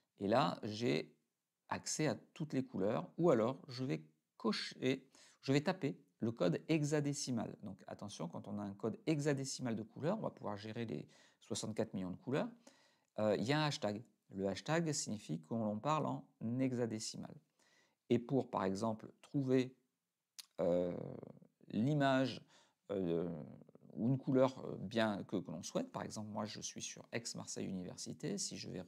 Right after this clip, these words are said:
récupérer l'image, la couleur de l'image d'Aix-Marseille Université, je vais essayer de trouver le logo, euh, logo Aix-Marseille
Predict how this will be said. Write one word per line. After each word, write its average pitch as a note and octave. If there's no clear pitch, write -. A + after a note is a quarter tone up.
récupérer C#3
l'image, B2+
la F#2+
couleur D#3
de A#2+
l'image A#2
d'Aix-Marseille F#2
Université, G2
je -
vais A2
essayer A2
de G2
trouver A#2+
le F#2
logo, B2+
euh, F2+
logo A#2
Aix-Marseille -